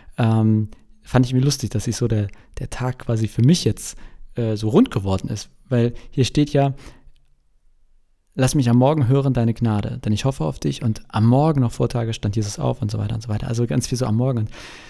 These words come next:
ähm, ich habe in der Predigt heute erzählt, dass ich vor ein paar Jahren in meiner Ausbildung als Pastor, da war ich auch für eine Zeit Grundschullehrer oder halt, also ich war in der Schule und habe in der Grundschule unterrichtet und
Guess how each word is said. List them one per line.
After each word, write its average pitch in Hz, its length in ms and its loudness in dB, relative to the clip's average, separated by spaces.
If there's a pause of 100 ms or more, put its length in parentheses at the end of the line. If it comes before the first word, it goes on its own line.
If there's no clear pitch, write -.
(260)
ähm, 113 300 2 (480)
ich - 140 -2
habe 143 180 -2
in 131 60 2
der 131 80 4
Predigt 143 360 0
heute 131 180 2
erzählt, 127 260 -2
dass 123 140 0
ich 117 80 -4
vor 120 420 -2
ein 117 80 -8
paar 120 140 0
Jahren 131 340 2
in 113 100 0
meiner 113 200 2
Ausbildung 123 420 0
als 127 140 -6
Pastor, 139 400 -2 (480)
da 117 200 4 (220)
war 123 220 0
ich - 180 -10
auch 123 140 -4
für - 80 -4
eine 127 100 2
Zeit 120 260 -4
Grundschullehrer 107 840 -2
oder 95 160 -8
halt, 98 280 -10
also 104 180 -12 (160)
ich - 100 -16
war 113 60 -4
in 104 80 -2
der 95 80 -4
Schule 135 260 -2
und 98 100 -2
habe 101 120 -8
in - 40 -14
der - 80 -8
Grundschule 120 380 -4
unterrichtet 117 540 -4
und 107 100 -8